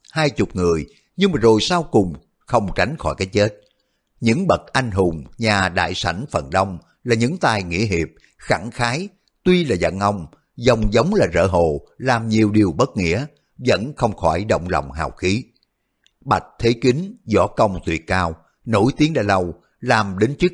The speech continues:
chấp pháp ở cái bang, dĩ nhiên phải là một tay rất giỏi.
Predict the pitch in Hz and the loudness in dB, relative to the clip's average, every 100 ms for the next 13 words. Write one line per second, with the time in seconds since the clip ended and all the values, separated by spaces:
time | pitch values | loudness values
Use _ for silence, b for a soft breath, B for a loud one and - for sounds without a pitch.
0 | - 165 165 - 170 233 - 92 113 101 | -2 -4 -4 -4 -4 -4 -6 -4 -2 -2
1 | 90 78 _ _ _ - 110 131 180 156 | -2 -6 _ _ _ -2 2 2 2 0
2 | 139 123 113 107 95 82 107 98 82 117 | 0 -2 -2 0 -2 -2 -2 -2 -2 -4
3 | - 80 78 | -4 -4 -4